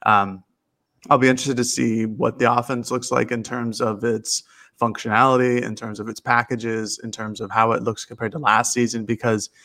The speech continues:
if it is very similar to last season, which is what a lot of players have said, and even Junior Adams, the wide receiver coach, has kinda said that by accident, that's fine by me.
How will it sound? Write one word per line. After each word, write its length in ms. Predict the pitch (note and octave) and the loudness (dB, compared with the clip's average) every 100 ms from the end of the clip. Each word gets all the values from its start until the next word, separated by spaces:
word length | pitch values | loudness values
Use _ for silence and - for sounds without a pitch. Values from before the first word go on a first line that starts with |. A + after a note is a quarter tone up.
| - - _ _ | -20 -20 _ _
if 200 | C3 D3 | 4 6
it 120 | D3 B2 | 8 8
is 380 | B2+ C#3 B2+ | 8 8 4
very 320 | B2+ B2 B2 A#2+ | 4 6 6 4
similar 500 | - B2 B2 A#2 A2+ | 0 -2 0 0 -2
to 120 | A2+ | -4
last 400 | G#2 G#2 A#2 - | 0 0 0 -2
season, 380 | B2+ A#2+ B2+ B2+ | -4 -4 -6 -8
which 160 | A2 | -8
is 100 | G#2 | -8
what 140 | A2 G#2 | -4 -2
a 40 | |
lot 220 | G2+ G2+ | 0 0
of 140 | G2+ - | -2 -4
players 400 | A2+ A2 G#2+ - | -6 -4 -4 -8
have 160 | - | -8
said, 340 | - A2 A2 G#2+ | -4 -2 0 -2
and 140 | A2 | -4
even 200 | G#2+ G#2+ | -6 -8
Junior 300 | G2 A2 G#2 | -8 -6 -4
Adams, 380 | G2+ G#2 G#2 G2+ | -2 0 -2 -6
the 60 | G#2 | -2
wide 200 | G#2 G2+ | -2 -2
receiver 380 | - A2 A2+ | -4 -4 -4
coach, 300 | - A#2 A2+ | 0 0 0
has 120 | A#2 - | -4 -4
kinda 240 | A#2+ A2+ | -4 -4
said 240 | - A#2 | -4 -4
that 220 | A2 A2+ A2 | -2 -2 0
by 140 | G#2+ | 2
accident, 600 | G2+ G#2 - B2 C3+ C#3 _ _ _ _ _ - | 2 0 -4 -4 -4 -4 _ _ _ _ _ 0
that's 240 | C3 - | 2 4
fine 240 | A#2 A#2 | 6 6
by 140 | G#2+ - | 6 -2
me. 240 | A#2 - | -4 -8